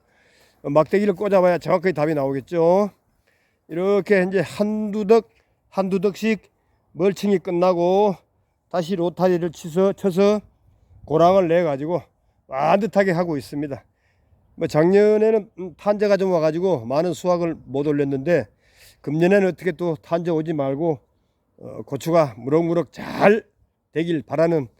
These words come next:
아주 그 심정으로 정성을 다해서 고추 일항을 내고 있습니다. 저 봄콩이, 봄콩이 저렇게 파랗게 올라오고 있습니다. 봄콩. 아, 완두콩이랍니다, 옆에서. <laughs> 저는 그냥 봄에 올라오니까 봄콩이라 그러는데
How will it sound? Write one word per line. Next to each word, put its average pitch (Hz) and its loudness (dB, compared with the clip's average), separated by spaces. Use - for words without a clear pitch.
아주 175 -2
그 165 -4
심정으로 165 0
정성을 170 2
다해서 160 0
고추 147 -8
일항을 160 2
내고 147 0
있습니다. 123 -10
저 190 -8
봄콩이, 170 -4
봄콩이 202 2
저렇게 190 0
파랗게 208 0
올라오고 202 0
있습니다. 143 -10
봄콩. 139 -8
아, 143 0
완두콩이랍니다, 202 2
옆에서. 127 -10
<laughs> - -6
저는 196 0
그냥 196 4
봄에 214 4
올라오니까 196 0
봄콩이라 175 -2
그러는데 156 -4